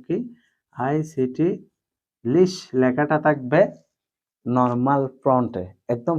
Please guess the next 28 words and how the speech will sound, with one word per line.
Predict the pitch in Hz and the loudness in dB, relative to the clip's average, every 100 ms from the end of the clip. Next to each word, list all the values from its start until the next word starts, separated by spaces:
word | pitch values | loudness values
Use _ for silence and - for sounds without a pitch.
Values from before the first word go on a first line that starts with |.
| 160 | -2
প্যারাগ্রাফের | 160 123 117 113 101 98 101 | 0 -2 -2 -2 -2 -4 -6
মতো। | 95 95 - _ _ _ _ _ | -10 -12 -20 _ _ _ _ _
এই | - 113 | -4 -2
লেখাটা | 110 123 123 | -2 -4 -4
আমি | 117 117 | -4 -6
লিখতে | 120 - 110 | -8 -10 -8
চাচ্ছি, | 101 - - - _ - _ | -10 -12 -20 -20 _ -20 _
তাহলে | 170 180 190 | 2 4 4
এটার | 190 196 | 2 4
জন্য | 202 190 190 147 - _ _ - | 4 4 2 0 -4 _ _ -2
এট-, | 147 - 175 202 | -2 0 2 2
এই | 214 180 | 2 2
যে | 170 160 143 | 2 4 2
আইসিটি | 147 - 151 156 | 2 -2 -6 -4
লিস্ট | 185 185 151 | -4 0 4
লেখাটার | 143 170 175 165 | 4 6 2 2
জন্য | 175 175 | 0 2
আমার | 156 156 | 2 2
একটা | 160 160 | -2 -4
কি | 160 | 0
লিখতে | 147 - 156 | 0 2 2
হবে? | 165 156 | 6 4
এইচটিএমএল | 147 - 175 214 247 _ _ _ - | 2 0 4 4 4 _ _ _ 6
ট্যাগ | 220 208 185 | 6 8 2
লিখতে | 160 160 135 | 4 4 6
হবে। | 120 117 - | 4 0 -6
তাহলে | 143 160 | -2 0
এইচটিএমএল | 165 160 185 | -2 -2 -4